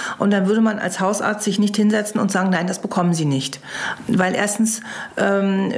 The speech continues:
finde ich das in, für das Arzt-Patienten-Verhältnis falsch und zum anderen ist der Patient ja mündig. Wenn der gerne zum Hals-Nasen-Ohrenarzt und zum,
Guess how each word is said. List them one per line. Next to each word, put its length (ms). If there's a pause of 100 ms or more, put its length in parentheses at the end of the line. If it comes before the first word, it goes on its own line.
(100)
finde 300
ich 80
das 300
in, 520
für 140
das 200
Arzt-Patienten-Verhältnis 1080
falsch 480
und 120
zum 140
anderen 420 (240)
ist 160
der 100
Patient 380
ja 100
mündig. 500
Wenn 100
der 120
gerne 300
zum 220
Hals-Nasen-Ohrenarzt 1000
und 180
zum, 300